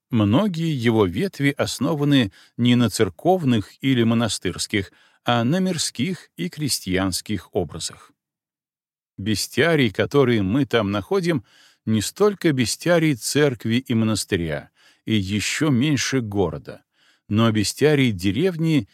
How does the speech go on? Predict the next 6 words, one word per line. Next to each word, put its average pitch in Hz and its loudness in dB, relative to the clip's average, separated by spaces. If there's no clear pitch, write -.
и 120 0
сельской 113 -2
местности, - -10
дополненный 170 2
книжным 104 -2
знанием. 92 -6